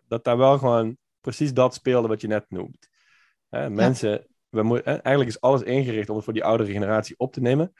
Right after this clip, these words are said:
Speaker 1: Eh, ze hebben het heel goed, ze krijgen het lekker, misschien ook nog gewoon beter door bepaalde maatregelen, terwijl jouw generatie ver-, vergeten wordt.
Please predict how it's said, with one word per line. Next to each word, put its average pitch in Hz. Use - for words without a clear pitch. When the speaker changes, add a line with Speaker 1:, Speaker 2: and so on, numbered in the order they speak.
Speaker 1:
Eh, -
ze -
hebben 107
het 101
heel 110
goed, 180
ze 120
krijgen 104
het 98
lekker, -
misschien 117
ook 104
nog 104
gewoon 104
beter 143
door 143
bepaalde 139
maatregelen, 131
terwijl 110
jouw 113
generatie 104
ver-, 101
vergeten 104
wordt. -